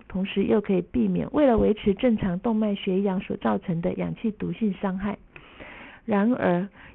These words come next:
有许多严重的呼吸窘迫病患中，保持适当的组织和氧合，避免呼吸器所导致的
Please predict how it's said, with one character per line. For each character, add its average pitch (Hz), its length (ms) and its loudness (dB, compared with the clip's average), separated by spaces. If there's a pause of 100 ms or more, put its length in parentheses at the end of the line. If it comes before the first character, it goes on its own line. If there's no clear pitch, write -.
有 285 120 2
许 277 180 0
多 247 160 4
严 226 320 4
重 247 280 2
的 208 200 2
呼 240 280 -2
吸 247 440 0 (680)
窘 175 340 2 (180)
迫 247 360 4 (100)
病 247 220 2
患 214 240 4
中， 208 260 0 (460)
保 214 180 6
持 208 300 0
适 302 280 2
当 254 280 4
的 208 180 2
组 190 320 -2 (160)
织 240 140 4
和 240 260 2
氧 170 260 0
合， 156 300 -2 (160)
避 294 160 4
免 185 300 2
呼 233 180 -2
吸 240 200 0
器 240 260 -2
所 175 200 -2
导 165 220 -2
致 233 240 -4
的 190 220 -2